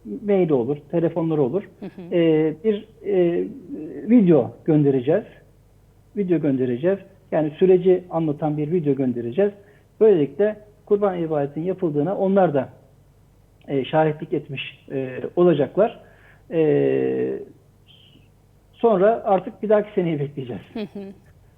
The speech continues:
Speaker 2: Ne kadar güzel. Allah kolaylık versin. Çok teşekkür ediyorum İbrahim Hocam. Hep i-, içten paylaşımlar yapıyorsunuz. Sizin koşturduğunuzu gördükçe biz de duacı oluyoruz. Biliyorum ki Türkiye'nin her yerinden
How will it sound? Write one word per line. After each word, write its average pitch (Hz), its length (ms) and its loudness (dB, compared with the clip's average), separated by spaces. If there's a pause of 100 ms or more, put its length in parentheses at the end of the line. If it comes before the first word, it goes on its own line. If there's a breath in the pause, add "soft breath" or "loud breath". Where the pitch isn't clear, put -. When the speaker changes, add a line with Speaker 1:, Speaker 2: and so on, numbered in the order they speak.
(680 soft breath)
Speaker 2:
Ne 262 140 -2
kadar 226 360 2
güzel. 196 420 -2
Allah 240 380 0
kolaylık 240 540 0
versin. 202 420 -2
Çok 339 260 -6
teşekkür 262 420 -4
ediyorum 220 340 -2
İbrahim 214 440 -4
Hocam. 196 340 -6 (380 soft breath)
Hep 277 200 -6
i-, 269 260 -12
içten 254 400 -6
paylaşımlar 233 720 -2
yapıyorsunuz. 220 680 -6
Sizin 254 300 -6
koşturduğunuzu 247 880 -8
gördükçe 240 560 -6
biz 240 160 -8
de 233 140 -4
duacı 233 460 0
oluyoruz. 196 560 -8
Biliyorum 254 440 -4
ki - 140 -14
Türkiye'nin 269 520 -8
her 294 240 -4
yerinden 208 540 -4